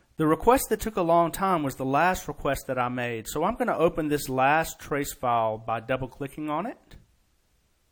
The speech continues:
And this opens that file in my browser, and the X S L file that's there formats it nicely for me.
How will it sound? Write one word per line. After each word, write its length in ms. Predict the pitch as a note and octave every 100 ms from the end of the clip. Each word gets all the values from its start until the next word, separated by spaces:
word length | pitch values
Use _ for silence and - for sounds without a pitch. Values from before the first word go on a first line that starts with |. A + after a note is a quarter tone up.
| _ _ _ _ -
And 140 | C#3+
this 220 | D3 F#3+ -
opens 500 | D3+ F#3 F3+ D3+ C3+ C3
that 360 | C3 C3+ -
file 320 | D3+ C#3 C3+ C3+
in 60 |
my 140 | A#2+ A#2+
browser, 640 | B2+ B2 C#3+ D3 A2 - -
and 360 | C3 C3 B2
the 180 | B2+ B2+
X 240 | D#3 -
S 180 | D3 C#3+
L 200 | F#3+ A#3
file 360 | A3+ C#3 B2+ A#2+
that's 240 | A#2 -
there 200 | C#3 B2+
formats 560 | B2 E3+ F3 D#3+ C3 -
it 100 | C3
nicely 460 | B2+ A#2+ A#2+ B2 A2+
for 260 | - G#2+
me. 220 | F#2+ B2